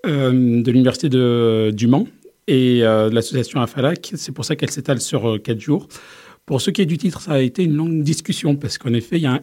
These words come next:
S à langage. Et, euh, dans les discussions, du moins dans les, dans les recherches actuelles, la question du langage, très souvent, elle est prise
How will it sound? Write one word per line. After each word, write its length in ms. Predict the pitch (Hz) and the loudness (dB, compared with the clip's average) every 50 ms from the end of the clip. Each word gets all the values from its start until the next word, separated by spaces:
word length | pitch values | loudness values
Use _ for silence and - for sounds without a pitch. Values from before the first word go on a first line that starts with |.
| - | -6
S 200 | - 165 143 - | -8 -8 -8 -6
à 60 | 147 | -6
langage. 640 | 131 127 131 127 127 123 120 117 117 110 - - 220 - - | -4 -2 -2 -2 -2 -2 -4 -6 -6 -8 -8 -6 -8 -4 -2
Et, 240 | 226 139 131 127 123 120 | 0 2 2 4 4 4
euh, 560 | 120 117 117 113 113 113 110 110 107 110 107 | 2 2 2 2 2 2 2 2 0 0 -2
dans 220 | 107 107 123 120 | -2 -2 0 0
les 120 | 120 117 117 | 0 0 0
discussions, 480 | 113 113 127 151 - - - - - | -4 -6 -8 -8 -6 -6 -4 -2 0
du 80 | 143 127 | 2 2
moins 100 | 123 127 | 2 2
dans 120 | 120 127 | 2 0
les, 180 | 117 120 123 123 | 0 0 0 0
dans 140 | 117 123 117 | 0 -2 -2
les 80 | 113 | -2
recherches 320 | 120 123 - - 139 - - | -2 -4 -6 -8 -6 -6 -6
actuelles, 340 | 123 - - - 160 151 160 - - - - - _ _ | -8 -6 -4 -2 -2 -2 -4 -8 -16 -20 -20 -20 _ _
la 80 | - 139 | -8 -8
question 240 | 143 - - 160 139 | -8 -6 -2 -2 0
du 100 | 127 131 | 2 2
langage, 320 | 131 131 127 160 156 160 | 2 2 2 0 -2 -2
très 160 | - - 156 | -4 -6 -6
souvent, 320 | 135 - - 143 143 160 175 | -6 -6 -6 -6 -4 -2 0
elle 180 | 156 139 135 | 0 0 0
est 60 | 131 | -2
prise 420 | 123 - - - - 170 160 - | -4 -6 -8 -6 -6 -4 -4 -4